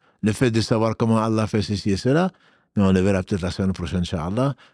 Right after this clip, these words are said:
quand Ibrahim alayhi salatu wassalam a demandé à Allah subhanahu wa ta'ala ce qu'il lui a demandé,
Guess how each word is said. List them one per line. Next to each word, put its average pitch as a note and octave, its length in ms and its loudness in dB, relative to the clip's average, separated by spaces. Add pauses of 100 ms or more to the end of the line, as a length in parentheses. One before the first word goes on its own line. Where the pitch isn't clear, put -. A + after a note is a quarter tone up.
quand G#2+ 100 0
Ibrahim G2 520 2
alayhi F2 240 0
salatu F#2 300 -4
wassalam G2+ 320 0
a F#2+ 80 0
demandé G2 360 -2
à F#2 100 -2
Allah F#2 200 -2
subhanahu F2+ 500 -4
wa F#2+ 140 0
ta'ala G2 240 0
ce F#2 120 -4
qu'il F#2 140 -2
lui E2+ 60 0
a D#2+ 80 -2
demandé, A#2 560 2